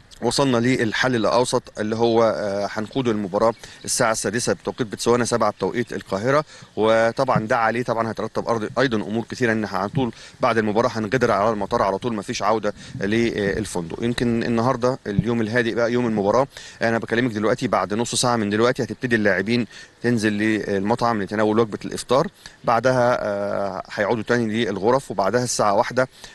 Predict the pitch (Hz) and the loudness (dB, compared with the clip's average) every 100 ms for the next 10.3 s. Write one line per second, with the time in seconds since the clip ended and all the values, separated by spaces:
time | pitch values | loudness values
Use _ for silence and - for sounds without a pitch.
0 | - 98 101 107 110 120 - 110 - 113 | -4 -2 0 0 0 -4 -4 -10 -2 0
1 | 117 110 120 113 98 117 117 101 101 123 | 2 2 0 2 2 2 0 0 0 2
2 | 113 107 120 127 120 101 - 120 107 104 | 0 0 -2 0 0 0 0 0 0 -2
3 | - - - - 104 104 101 98 95 101 | -4 -20 -18 -4 -2 0 0 0 0 0
4 | 101 123 117 123 110 117 - 107 107 113 | 0 0 0 2 0 0 -6 -10 -6 -6
5 | - 123 107 95 110 110 98 117 117 - | -4 -4 -2 0 0 0 0 -2 -2 -6
6 | - - 101 117 - - - 147 131 117 | -16 -6 -2 0 -2 -6 -2 0 0 -4
7 | - 104 110 123 123 - 101 117 123 104 | -2 -4 -2 0 -2 -2 -4 -2 -2 -2
8 | - 104 113 117 - 95 101 - 101 104 | -4 -4 -2 -2 -2 0 0 0 -4 -2
9 | 117 113 98 98 113 120 117 123 131 123 | -2 -2 -4 -2 0 2 2 2 2 2
10 | 110 120 120 | 0 2 0